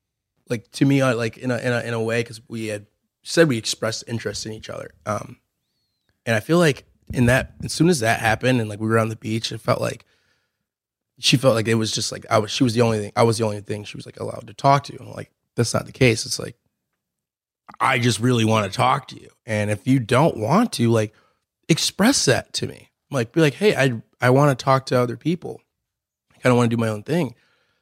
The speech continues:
And be like, "Hey, that's okay." Like, that's way better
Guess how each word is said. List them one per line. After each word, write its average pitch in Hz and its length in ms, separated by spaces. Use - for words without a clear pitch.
And 185 80
be 214 40
like, 190 120
"Hey, 220 160
that's 196 180
okay." 220 340
Like, 117 200
that's 156 240
way 156 220
better 139 480